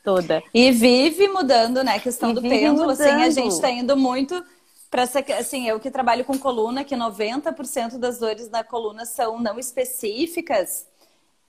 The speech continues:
Speaker 2: Eu acho que foi uma palestra lá no, em Brasília, no, no Congresso da Brafito, do Adriano Pesolato,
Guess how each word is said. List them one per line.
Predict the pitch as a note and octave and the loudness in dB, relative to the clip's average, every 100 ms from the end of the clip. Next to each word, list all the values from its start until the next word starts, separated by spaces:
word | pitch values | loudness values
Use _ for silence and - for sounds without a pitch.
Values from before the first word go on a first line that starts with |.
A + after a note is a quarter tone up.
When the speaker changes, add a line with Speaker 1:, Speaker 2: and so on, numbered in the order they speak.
| _ | _
Speaker 2:
Eu | G#3 A3 | 2 6
acho | G#3 G3+ G#3+ - | 6 2 -4 -8
que | B3+ | -10
foi | - A#3 A3 | -6 -4 -4
uma | A#3+ B3 A#3+ | -4 -6 -4
palestra | C4 A#3 G3+ G#3 - A#3+ | -2 0 -2 -6 -4 -4
lá | G#3+ G3+ | -4 -8
no, | A3+ A#3 A3+ G#3+ G#3 G3 F#3+ - | -10 -10 -10 -10 -10 -10 -12 -6
em | A#3 | -2
Brasília, | A3+ A#3 A3+ A3 G#3+ G#3+ A3+ A#3 | 4 4 4 0 -2 -2 -4 -6
no, | A3+ G#3+ G#3 G#3 | -8 -8 -10 -14
no | A3 | -16
Congresso | A3 A3+ G#3+ G#3 | -12 -2 -2 0
da | A3+ | 0
Brafito, | G#3+ G#3+ G#3+ A#3 G#3 G#3+ B3 | 2 0 0 -4 -4 -4 -6
do | A3 A3+ | 0 0
Adriano | G#3+ G#3+ G#3 A3 A3+ | 2 0 0 0 -4
Pesolato, | A3 A3+ G#3 G#3 F#3 F#3+ G#3 - | -2 -4 -2 2 4 2 0 -4